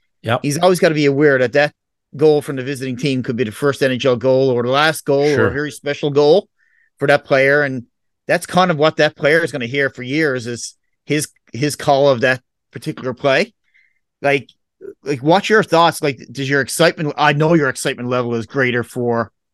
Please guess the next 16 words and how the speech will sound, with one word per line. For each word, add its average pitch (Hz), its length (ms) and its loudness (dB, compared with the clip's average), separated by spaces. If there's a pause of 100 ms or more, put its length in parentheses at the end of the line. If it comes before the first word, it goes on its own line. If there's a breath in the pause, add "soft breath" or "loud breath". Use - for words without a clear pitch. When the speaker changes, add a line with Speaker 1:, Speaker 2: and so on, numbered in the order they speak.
(320)
Speaker 2:
call, 131 400 0
for 131 300 0
announcing 123 360 -4
a 113 60 -4
Leafs 127 260 -4
goal. 180 360 4 (800)
Um, 131 640 0
but 135 80 -10
what's 165 240 -2
your 160 80 -2
take 160 280 -2
on 147 100 -4
the, 107 100 -8
on 135 140 -4
the 131 80 -4
visiting 139 600 -4